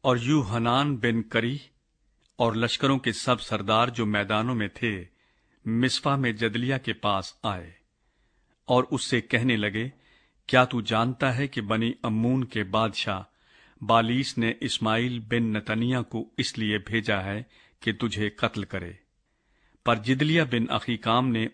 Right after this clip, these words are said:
उनका यकीन न किया। और यूहनान बिन करीह ने मिस्पा में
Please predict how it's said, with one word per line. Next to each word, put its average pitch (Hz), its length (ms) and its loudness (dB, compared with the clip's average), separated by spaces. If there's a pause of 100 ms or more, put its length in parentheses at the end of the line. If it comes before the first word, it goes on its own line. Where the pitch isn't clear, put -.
उनका 107 340 0
यकीन 104 640 0
न 101 60 -4
किया। 92 440 -10 (960)
और 120 120 4
यूहनान 123 640 4
बिन 113 200 -2
करीह 117 360 0
ने 110 160 0
मिस्पा 104 480 -2
में 107 240 -4